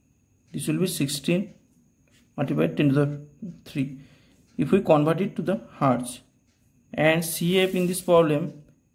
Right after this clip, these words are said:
is nothing but hundred picofarad. So means hundred multiplied by ten to the minus twelve. And also, uh,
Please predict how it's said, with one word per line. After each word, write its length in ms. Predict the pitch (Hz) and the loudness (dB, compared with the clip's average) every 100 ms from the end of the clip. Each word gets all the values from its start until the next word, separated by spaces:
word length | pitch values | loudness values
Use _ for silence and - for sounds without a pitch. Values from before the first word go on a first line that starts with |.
| _ - | _ -18
is 140 | - | -8
nothing 300 | 156 151 180 | -6 -2 0
but 300 | 160 143 147 - _ _ _ | 2 2 -2 -14 _ _ _
hundred 360 | - 156 180 - | -6 -2 -2 -2
picofarad. 560 | 160 156 147 135 - - - _ - - _ _ _ _ _ _ | -4 -4 -2 -2 -2 -12 -20 _ -20 -20 _ _ _ _ _ _
So 420 | - - 139 135 | -18 -6 -2 0
means 400 | 139 165 156 - - | 2 2 -2 -8 -10
hundred 680 | 135 143 151 147 147 - - | -2 -2 0 0 -2 -8 -6
multiplied 440 | 135 131 151 156 | -4 -2 -2 -2
by 120 | 147 165 233 - _ _ _ _ | 0 -2 -4 -12 _ _ _ _
ten 160 | 143 143 | 0 2
to 60 | |
the 80 | 151 | 4
minus 340 | 147 139 165 | 4 2 0
twelve. 480 | - - 131 120 - - - - _ _ _ _ - _ _ _ - | -4 0 0 0 -6 -14 -20 -20 _ _ _ _ -20 _ _ _ -4
And 600 | 143 143 143 143 143 147 | 0 2 4 2 0 -2
also, 800 | 143 156 160 - 175 175 - - _ _ _ _ _ _ _ _ _ _ - - | 0 0 -2 -4 0 2 0 -6 _ _ _ _ _ _ _ _ _ _ -18 -4
uh, 220 | 147 151 | 2 2